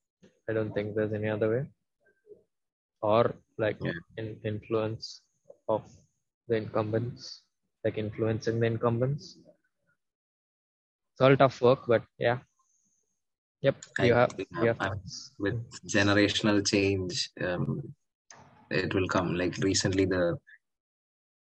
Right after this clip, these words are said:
Speaker 2: Chile elected its youngest president.
Speaker 1: Mm-hmm. Cool. I think that's a
Speaker 2: But
Speaker 1: s-,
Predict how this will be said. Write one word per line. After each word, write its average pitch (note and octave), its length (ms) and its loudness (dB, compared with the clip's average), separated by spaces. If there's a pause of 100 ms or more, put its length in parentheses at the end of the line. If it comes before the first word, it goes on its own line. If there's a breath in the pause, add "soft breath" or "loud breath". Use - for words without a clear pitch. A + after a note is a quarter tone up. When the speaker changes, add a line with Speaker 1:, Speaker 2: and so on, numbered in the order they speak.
(260)
Speaker 2:
Chile A2 380 10
elected G#2+ 360 6
its - 420 4
youngest G#2 720 0
president. A2+ 540 -2 (640)
Speaker 1:
Mm-hmm. A2+ 240 -4 (1200)
Cool. D3 180 4
I A2+ 80 4
think B2+ 220 2
that's B2 220 0
a B2 40 -4
Speaker 2:
But F#2+ 140 -6
Speaker 1:
s-, - 180 -18